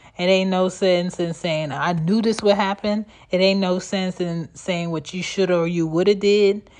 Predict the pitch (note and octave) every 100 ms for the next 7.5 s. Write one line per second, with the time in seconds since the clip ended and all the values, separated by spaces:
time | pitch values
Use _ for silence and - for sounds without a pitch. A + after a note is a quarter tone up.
0 | - _ _ _ _ _ _ _ _ -
1 | A#3 D4+ - D4 C4+ A#3 - D4+ E4+ A3+
2 | F3+ D3 - _ _ _ _ _ A3+ B3+
3 | D4 A3+ G#3 G#3+ G3+ E3+ F3+ F3 G3+ G#3+
4 | D#3+ C3 E3+ A#3 A#3 G3 F#3+ F#3 E3+ F3+
5 | - E3 C3 C#3 D#3+ G#3 F3+ C#3 F#3+ G3
6 | E3 - F#3 D3 - - - - - F3
7 | F3 E3 D#3 D3 C#3+